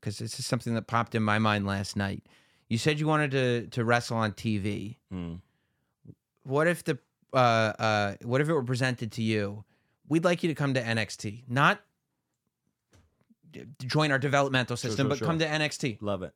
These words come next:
Speaker 1: Yeah.
Speaker 2: Hell yeah.
Speaker 1: I think it'd be the idea of, of
Speaker 2: I don't, it does, it's not about the, it's not about the platform.
Speaker 1: Mm-hmm.
Speaker 2: Y-, well, it is, but it's about the opportunity.
Speaker 1: I mean, and yeah, 'cause N X T is still
Speaker 2: <laughs> Right, right.
Speaker 1: an
Speaker 2: Um,
Speaker 1: incredible
Speaker 2: yeah, but
Speaker 1: platform.
Speaker 2: yeah, what,
Speaker 1: Right.
Speaker 2: right. What I'm saying is, it's,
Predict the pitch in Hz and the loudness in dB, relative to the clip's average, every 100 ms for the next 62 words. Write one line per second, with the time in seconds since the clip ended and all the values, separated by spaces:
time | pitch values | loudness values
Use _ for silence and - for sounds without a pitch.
0 | _ - 107 - _ _ _ 113 117 92 | _ -2 -2 -4 _ _ _ -12 -10 -10
1 | 80 - 127 143 127 107 117 110 101 - | -10 -4 -2 -2 -2 0 2 2 0 -6
2 | _ _ _ _ _ _ _ _ 127 127 | _ _ _ _ _ _ _ _ 0 0
3 | 113 135 147 147 127 113 104 95 - 113 | 0 2 4 4 4 2 2 -2 -2 0
4 | 104 139 170 151 175 170 - 151 180 170 | 2 2 0 0 -2 -4 -6 -8 -4 -2
5 | 147 135 - - - 175 127 98 - 139 | -2 -4 -10 -12 -12 -6 -6 -6 -6 -8
6 | - 95 135 - 113 165 - _ _ _ | -8 -10 -10 -6 -4 -4 -8 _ _ _
7 | _ _ _ _ _ _ _ _ 123 139 | _ _ _ _ _ _ _ _ -14 -2
8 | 139 113 127 _ _ _ 135 143 104 107 | 0 0 -4 _ _ _ 0 0 0 -2
9 | 127 123 127 110 117 113 - 135 78 85 | -6 -2 -2 -2 -4 -6 -6 -10 -8 2
10 | 226 170 170 175 143 131 131 143 151 - | 4 6 4 2 2 0 0 0 0 0
11 | 139 123 - 131 123 123 131 165 156 147 | -2 0 -2 0 2 2 0 2 2 2
12 | 120 117 123 120 156 - 147 131 147 113 | 0 4 4 6 4 6 4 2 2 2
13 | 110 135 120 98 135 117 131 123 139 123 | 2 4 4 2 0 2 2 2 0 0
14 | 107 - _ _ - 135 | -4 -10 _ _ -6 -6